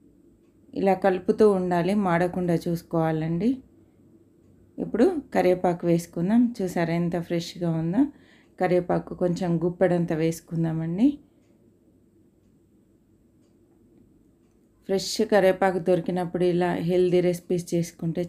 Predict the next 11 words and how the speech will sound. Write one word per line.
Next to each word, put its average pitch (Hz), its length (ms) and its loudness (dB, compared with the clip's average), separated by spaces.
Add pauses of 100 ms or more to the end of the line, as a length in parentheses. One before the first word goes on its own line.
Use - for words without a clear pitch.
(100)
చాలా 180 300 0
టేస్టీగా 170 500 -2
ఉంటుందండి. 156 580 -4 (720)
ఇది 196 160 6
కూడా 196 180 4
కొంచెం 190 600 -2
ఫ్రై 175 240 0
అయ్యేంత 175 540 2
వరకు 170 260 -2
ఫ్రై 170 300 -2
చేసుకోవాలి. 170 840 0